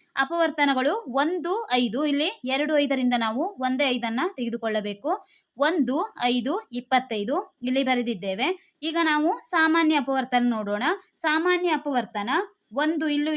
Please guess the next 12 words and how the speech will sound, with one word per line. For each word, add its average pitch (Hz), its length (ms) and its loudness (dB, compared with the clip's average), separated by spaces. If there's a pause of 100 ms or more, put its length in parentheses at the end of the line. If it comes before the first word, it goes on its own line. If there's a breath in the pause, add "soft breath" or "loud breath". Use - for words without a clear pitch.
ಇದೆ, 294 140 0 (400)
ಇಲ್ಲೂ 233 260 2
ಇದೆ, 254 140 0 (760)
ಒಂದು, 233 380 2 (1120)
ಮೂರು 330 300 0 (1040)
ಇಲ್ಲಿದೆ, 294 360 2 (320)
ಆದರೆ 262 280 2 (240)
ಇಲ್ಲಿ 240 180 0 (280)
ಇಲ್ಲ. 214 140 -4 (300)
ನಂತರದ 311 380 0 (100)
ಸಂಖ್ಯೆ 294 280 0 (240)
ಐದು 247 200 0